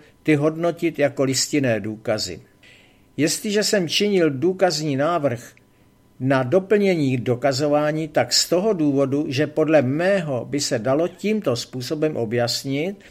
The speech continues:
zda obžalovaný na poškozeného nevedl útok rukou spevněnou nějakým předmětem, když tomu nasvědčují některé ze svědeckých výpovědí a další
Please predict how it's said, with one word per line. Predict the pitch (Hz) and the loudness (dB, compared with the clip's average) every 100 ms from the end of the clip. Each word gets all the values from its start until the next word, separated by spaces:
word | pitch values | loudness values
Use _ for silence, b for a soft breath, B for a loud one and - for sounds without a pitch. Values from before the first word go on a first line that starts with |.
| B B B B | B B B B
zda | 123 123 143 | -4 2 2
obžalovaný | - 165 156 185 190 175 180 180 170 | 2 0 2 4 6 4 2 0 0
na | 139 | -2
poškozeného | 120 156 - 170 147 165 156 156 143 147 - | -2 -4 -2 -2 0 0 2 2 2 -2 -2
nevedl | 139 139 147 165 160 165 160 - - | 0 2 4 2 2 0 -2 -8 -4
útok | 139 147 151 147 147 | -2 0 0 -2 -2
rukou | 123 127 147 147 | -2 -2 0 0
spevněnou | 147 - 123 120 139 143 139 | -2 -2 -2 0 0 -2 -2
nějakým | 127 127 127 127 | -2 -2 -4 -6
předmětem, | 127 95 104 117 143 156 190 B B B B | -6 -6 -4 -4 0 -2 -4 B B B B
když | 127 196 - | 2 2 0
tomu | - 170 214 | 0 0 2
nasvědčují | 175 147 - 165 156 165 156 165 | 2 2 0 -4 -4 -2 -2 0
některé | 139 131 - 165 160 160 | 0 -2 -2 0 2 2
ze | 131 113 | 0 -2
svědeckých | - 131 151 151 131 104 | -2 0 0 -2 -4 -6
výpovědí | 113 113 123 127 131 131 147 - | -6 -4 -2 -2 -2 -4 -6 -6
a | 113 | -4
další | 110 127 135 - 156 160 | 0 0 0 -4 -6 -8